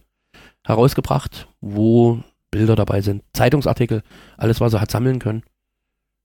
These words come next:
Das ist dann teilweise schon spannend. Da kannst du Spiele aus den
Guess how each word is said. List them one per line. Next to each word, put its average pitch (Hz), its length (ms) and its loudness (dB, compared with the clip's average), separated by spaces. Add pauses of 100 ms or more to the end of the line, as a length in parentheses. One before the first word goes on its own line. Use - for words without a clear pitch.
(160)
Das - 140 -4
ist 139 120 -6
dann 139 100 0
teilweise 151 400 2
schon 165 160 0
spannend. - 320 -6
Da 107 160 -4
kannst - 260 -6
du 135 100 2
Spiele 147 380 0
aus - 180 0
den 135 300 -2